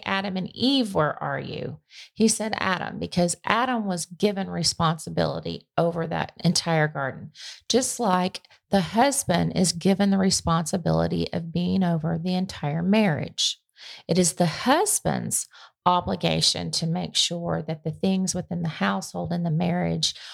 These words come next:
are going smoothly, which doesn't mean that they're not gonna have issues or problems, but it's the husband's job to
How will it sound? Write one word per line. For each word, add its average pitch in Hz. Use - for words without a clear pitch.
are 180
going 180
smoothly, 220
which -
doesn't 269
mean 302
that 226
they're 190
not 196
gonna 220
have 185
issues 165
or 160
problems, 147
but 165
it's 170
the 170
husband's 175
job -
to 185